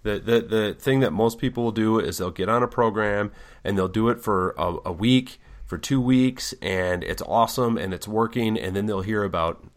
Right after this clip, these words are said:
you know, P ninety X. "Oh, I should do that." And now they just jump onto that next program. And then, well, that doesn't work because they weren't ready for it, and you're kinda back where you started again. Like, stick to one thing for a while. You don't have to do the same thing forever,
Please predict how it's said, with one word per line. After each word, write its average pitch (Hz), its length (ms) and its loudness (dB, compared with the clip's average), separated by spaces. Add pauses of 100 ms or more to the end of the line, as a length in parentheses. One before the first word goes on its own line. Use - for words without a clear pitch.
(120)
you 92 140 -6
know, 76 220 -6 (280)
P 95 160 -4
ninety 113 320 0
X. - 440 -4 (180)
"Oh, 185 160 2
I 98 140 4
should 120 180 -2
do 123 140 2
that." 131 340 0 (260)
And 90 140 -2
now 92 220 4
they 104 100 0
just 95 260 -6
jump 107 360 0
onto 104 220 0
that 92 180 -2
next 90 220 -6
program. 82 460 -6 (400)
And 107 140 0
then, 98 280 6
well, 104 140 4
that 117 160 6
doesn't 104 260 -2
work 95 220 -2
because 98 240 -6
they 95 80 -2
weren't 92 220 -6
ready 113 220 0
for 82 340 -4
it, - 80 -14 (300)
and 107 120 0
you're 98 180 -4 (100)
kinda 110 420 -4
back 90 260 -2
where 90 120 -4
you 82 80 -6
started 78 400 -6
again. 76 300 -12 (680)
Like, - 320 -2 (160)
stick - 600 -2
to 117 120 0
one 101 400 2
thing 110 300 -2
for 95 180 -4
a 87 80 0
while. 82 320 0
You 104 160 2
don't 156 240 6
have - 440 -2
to 120 120 -6
do 101 320 -4
the 117 100 -6
same 95 400 -4
thing 101 380 -4
forever, 90 720 -4